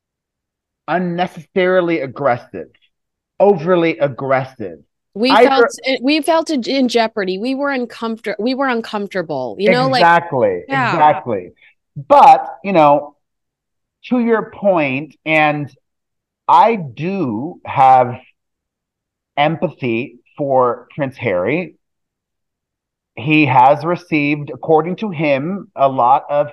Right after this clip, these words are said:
Speaker 1: therapy over the years. And he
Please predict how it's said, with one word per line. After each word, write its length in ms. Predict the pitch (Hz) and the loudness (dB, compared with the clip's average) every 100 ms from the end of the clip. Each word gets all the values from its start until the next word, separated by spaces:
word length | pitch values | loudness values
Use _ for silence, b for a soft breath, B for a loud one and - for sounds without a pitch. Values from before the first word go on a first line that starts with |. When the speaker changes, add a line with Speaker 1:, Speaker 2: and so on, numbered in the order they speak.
| - | -8
Speaker 1:
therapy 560 | 214 214 165 127 120 | -6 -4 -4 -6 -8
over 240 | 117 107 110 | -8 -8 -6
the 100 | 107 | -6
years. 680 | 107 104 104 165 214 - _ _ _ _ _ _ _ _ _ _ _ _ _ _ _ _ _ _ _ _ _ _ _ _ _ _ _ | -4 -4 -2 -2 -4 -10 _ _ _ _ _ _ _ _ _ _ _ _ _ _ _ _ _ _ _ _ _ _ _ _ _ _ _
And 300 | 147 151 151 | 0 2 0
he 500 | 120 139 151 151 151 | -4 -8 -6 -8 -10